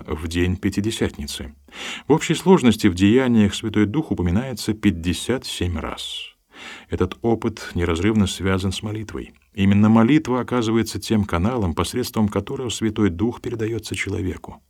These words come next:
Неотступная, усердная, постоянная и горячая молитва,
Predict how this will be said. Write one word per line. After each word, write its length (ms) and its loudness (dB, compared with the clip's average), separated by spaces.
Неотступная, 880 -6
усердная, 880 0
постоянная 880 -2
и 200 -2
горячая 760 -2
молитва, 600 -2